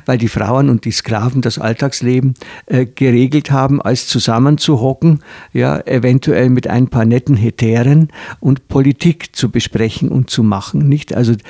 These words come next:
berechtigt waren nur ausgewählte Männer, nicht? Und so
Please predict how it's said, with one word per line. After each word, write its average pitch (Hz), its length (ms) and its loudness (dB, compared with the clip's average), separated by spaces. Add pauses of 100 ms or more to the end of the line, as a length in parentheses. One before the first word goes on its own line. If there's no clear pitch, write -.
(600)
berechtigt 143 800 0
waren 135 320 4
nur 180 480 4 (520)
ausgewählte 147 1080 0
Männer, 120 400 2 (340)
nicht? 151 280 0 (320)
Und 147 180 2
so 156 280 4